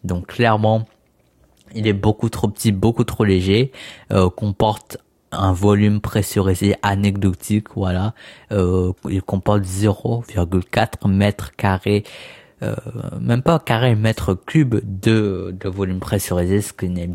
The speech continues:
bien sûr absolument, euh, pas feu, pas, euh,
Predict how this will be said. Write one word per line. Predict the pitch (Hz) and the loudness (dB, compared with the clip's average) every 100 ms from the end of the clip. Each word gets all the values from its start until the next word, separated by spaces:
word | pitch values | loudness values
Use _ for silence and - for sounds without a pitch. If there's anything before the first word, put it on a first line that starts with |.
| - | -6
bien | 110 101 | -4 -4
sûr | 92 110 101 - | 0 0 -2 -2
absolument, | 110 110 110 - 110 104 104 101 - - - - | 0 2 0 -2 -2 -2 -4 -6 -10 -20 -20 -10
euh, | 107 95 | -6 -6
pas | 92 113 104 | -4 -2 -2
feu, | - - 107 98 95 - | -4 2 4 4 2 2
pas, | 104 101 | 2 4
euh, | 92 90 | 2 0